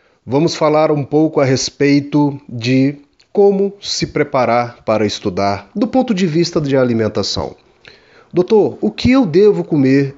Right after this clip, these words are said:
antes de estudar?" A primeira coisa que você tem que saber é que o seu rendimento, o seu aprendizado, a sua capacidade de atenção, de concentração e de memória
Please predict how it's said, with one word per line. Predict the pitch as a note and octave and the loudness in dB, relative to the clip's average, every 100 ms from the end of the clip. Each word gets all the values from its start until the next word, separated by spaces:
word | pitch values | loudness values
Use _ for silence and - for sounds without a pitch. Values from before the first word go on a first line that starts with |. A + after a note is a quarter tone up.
| _ | _
antes | C3+ C3 B2 B2 B2 - - | 2 2 0 -6 -6 -8 -10
de | G#2+ A2+ | -4 -4
estudar?" | - - G#2 F2 - _ _ _ _ - _ | -4 -4 -4 -4 -8 _ _ _ _ -20 _
A | - | -2
primeira | C#4+ D#4+ E4+ | 2 2 2
coisa | C4 B3 | 0 -2
que | B3 | -2
você | G3+ | -4
tem | F3+ | -4
que | - | -2
saber | E3 C3+ C#3+ D#3+ F3 _ _ | -4 0 0 0 -4 _ _
é | D3 | -6
que | D3 A#2 A#2 | -2 -2 -2
o | |
seu | B2+ - A3 | -4 0 0
rendimento, | F#3 G#3 F#3 C#3 A2 G#2+ - _ _ _ _ _ _ - | 2 0 0 0 0 -2 -14 _ _ _ _ _ _ -10
o | |
seu | E3+ - G3+ | -8 0 2
aprendizado, | G#3 G3+ F3+ E3 A2+ G2+ G2+ - - | 2 2 0 0 0 0 -2 -6 -10
a | A2 | -10
sua | - E3+ | -4 -4
capacidade | E3 D#3+ D3 D3+ B2+ A#2 G#2 | -2 -2 -2 -2 0 0 0
de | G#2 | -4
atenção, | A#2+ E3 E3 C#3+ B2 B2 - | -2 -2 -2 0 0 -2 -8
de | A2+ | -8
concentração | B2 A2 A2+ - F#2 - C3+ D#3 E3 | -6 -6 -6 -6 -10 -4 -2 -2 -4
e | C#3 | -6
de | C3 | -2
memória | C3+ B2+ G#2 G#2+ G#2+ | -2 0 0 0 -2